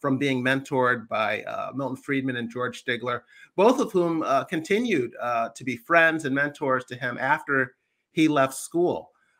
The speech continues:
Uh, and I think he, uh, to, to a large extent, modeled a lot of his public life, uh, on, on, uh, what they had done and how they had done it, namely Milton Friedman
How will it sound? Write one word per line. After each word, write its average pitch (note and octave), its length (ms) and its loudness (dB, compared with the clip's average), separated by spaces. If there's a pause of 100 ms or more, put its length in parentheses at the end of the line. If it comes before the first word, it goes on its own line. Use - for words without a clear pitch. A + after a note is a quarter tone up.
Uh, C3 340 2
and D3 160 -2
I D3+ 140 2
think F#3+ 300 -2
he, D#3 340 -2
uh, B2 340 0
to, F3 140 -6
to - 180 -4
a E3 60 -2
large E3 340 4
extent, E3 480 0
modeled D3 460 2
a - 20 0
lot C3 240 2
of C#3 80 -4
his C#3 160 -12
public C3 360 -8
life, B2+ 340 -2 (680)
uh, B2+ 260 2 (140)
on, D3+ 280 0
on, E3 400 2
uh, B2+ 140 0
what E3+ 260 0
they E3+ 100 0
had D#3 160 0
done C#3 380 2
and B2+ 120 -8
how D3 220 4
they D3+ 160 0
had C3+ 160 -2
done C#3 220 0
it, G2 160 -8
namely G#3+ 420 -2
Milton E3+ 300 -2
Friedman C#3+ 640 -4